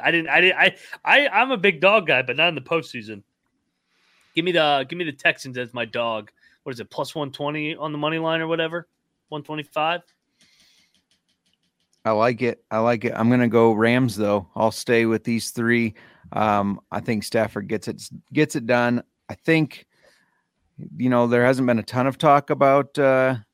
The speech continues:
Speaker 2: from him anyways, about what he's gonna do, but he's gotta be nearing the end with
Speaker 1: Yeah.
Speaker 2: dealing with some injuries again this year. He's gotta, at some point soon here, say, "My body's not gonna do this anymore."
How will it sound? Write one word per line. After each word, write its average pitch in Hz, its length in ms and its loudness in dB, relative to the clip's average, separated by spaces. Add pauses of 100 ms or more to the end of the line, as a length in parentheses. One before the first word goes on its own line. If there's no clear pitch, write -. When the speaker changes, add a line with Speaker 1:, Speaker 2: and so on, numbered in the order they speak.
(160)
Speaker 2:
from 120 240 0
him 127 260 0
anyways, 135 400 0
about 131 180 0
what 131 120 0
he's 123 100 -6
gonna 135 140 -4
do, 135 200 -2
but 113 300 -4 (180)
he's 107 320 -12
gotta 120 280 2
be 98 220 -8
nearing 92 300 -6
the 90 120 -8
end 87 260 -8 (580)
with 113 240 -4
Speaker 1:
Yeah. 90 60 -10
Speaker 2:
dealing 123 260 2
with 113 100 -2
some 117 180 -4
injuries 113 360 -4
again 107 260 -4
this 104 240 -6
year. 101 460 -4
He's 113 240 -6
gotta, 107 480 0
at 98 120 -10
some 110 240 -2
point 107 480 -4
soon 120 420 0
here, 98 260 -4
say, 104 480 0 (280)
"My 110 100 -2
body's 101 340 2
not 90 160 -4
gonna 90 120 -6
do 90 120 -4
this 82 220 -6
anymore." 87 360 -6